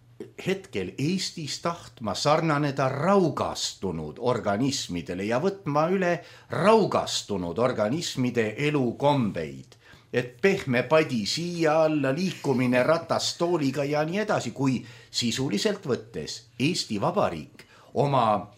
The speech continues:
noh, vabaks saamisega Nõukogude rahvaste vennalikust perest võiks tagada tõesti põhiseaduslikult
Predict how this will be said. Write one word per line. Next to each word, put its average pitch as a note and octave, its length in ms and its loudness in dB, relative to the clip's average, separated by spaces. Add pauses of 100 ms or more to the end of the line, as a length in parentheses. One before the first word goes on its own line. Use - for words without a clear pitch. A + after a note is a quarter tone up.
(560)
noh, G#2+ 280 -4
vabaks G#2+ 420 0
saamisega G2 560 -2 (460)
Nõukogude A#2 640 0 (320)
rahvaste - 480 0
vennalikust G2+ 720 -2
perest C3+ 560 0 (500)
võiks D#3+ 480 -2
tagada E3 480 -2
tõesti B2 560 -2
põhiseaduslikult C3 1300 -4